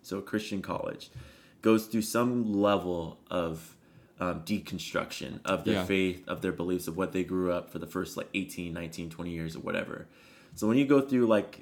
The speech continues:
Speaker 1: that four years of Christian higher education, you learn about other things. Other people have different kind of, like, faith systems, beliefs, or whatever. Kind of, you're all, like, not tethered. I don't wanna say tethered, but kind of tethered to,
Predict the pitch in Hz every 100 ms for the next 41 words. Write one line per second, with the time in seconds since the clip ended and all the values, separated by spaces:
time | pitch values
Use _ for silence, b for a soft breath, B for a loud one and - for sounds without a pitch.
0 | - - 110 - - - 110 110 101 98
1 | 95 87 87 85 - 95 - 90 85 87
2 | 85 85 - 90 87 87 - - B B
3 | B - 101 107 107 98 101 120 123 110
4 | 110 104 101 101 101 101 98 - 110 110
5 | 110 98 98 92 104 101 92 98 87 87
6 | - 113 107 - 101 - 98 - 90 92
7 | 95 90 90 90 87 - 120 117 - B
8 | B B 120 147 151 139 127 110 - -
9 | _ _ _ _ 101 87 - - 82 87
10 | - 85 90 - - - - - 85 -
11 | - - 104 90 - - 90 87 85 B
12 | B B 104 98 92 90